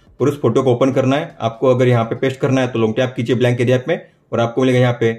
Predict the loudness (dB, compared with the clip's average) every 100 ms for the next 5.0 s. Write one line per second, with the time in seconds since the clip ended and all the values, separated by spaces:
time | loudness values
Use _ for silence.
0 | -8 _ _ -2 -2 0 -2 0 -6 -4
1 | -4 -4 -4 -2 -2 -4 _ _ -6 -2
2 | 0 0 0 0 0 -2 -2 -2 -4 _
3 | _ _ -2 -2 0 0 0 -2 -4 -8
4 | -4 -4 -4 -4 -4 -2 -2 -2 0